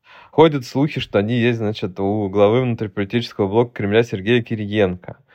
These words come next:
Примерно тоже известно, что, в принципе, тот же Кириенко не прочь поработать и мэром Москвы.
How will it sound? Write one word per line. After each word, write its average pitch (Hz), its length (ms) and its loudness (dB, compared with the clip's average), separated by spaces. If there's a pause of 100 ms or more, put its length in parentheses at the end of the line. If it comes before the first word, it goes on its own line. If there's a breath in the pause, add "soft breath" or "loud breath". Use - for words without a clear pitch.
(340 soft breath)
Примерно 127 680 2
тоже 117 340 -2
известно, 120 480 0
что, - 160 -12
в - 60 -16
принципе, 139 380 -4
тот 113 240 0
же 107 60 -14
Кириенко 113 760 0
не 110 80 -6
прочь 127 360 2
поработать 113 640 2
и - 20 -8
мэром 123 300 4
Москвы. 110 680 -6